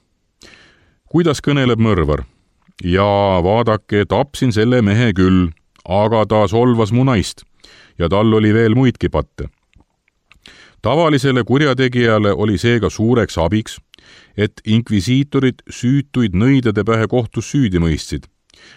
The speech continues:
ja iga lurjus võis sealjuures näpuga näidata: „Vaadake nõida,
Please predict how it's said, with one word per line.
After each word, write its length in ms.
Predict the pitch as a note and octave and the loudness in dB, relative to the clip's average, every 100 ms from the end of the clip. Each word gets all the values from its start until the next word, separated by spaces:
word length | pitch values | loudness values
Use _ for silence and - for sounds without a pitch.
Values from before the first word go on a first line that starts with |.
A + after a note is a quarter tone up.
| _ | _
ja 260 | E2+ F#2+ G2 | -2 0 2
iga 300 | G2+ A#2 B2+ | 0 0 0
lurjus 440 | A2+ C#3+ C#3 B2+ A2 | 2 2 2 0 0
võis 320 | A#2+ A2 - | 0 -2 -2
sealjuures 540 | B2 B2+ B2 B2 A#2 | -2 0 0 0 0
näpuga 360 | A2+ - C3+ D#3 | -2 -4 -4 -2
näidata: 480 | C#3+ G2+ - C#2 C#2 _ _ - | 0 0 -4 -8 -14 _ _ -4
„Vaadake 520 | A2 D3 D3 C3 C#3 | 0 0 0 -2 0
nõida, 400 | D3+ B2 D#2+ C#2+ | 0 0 0 -4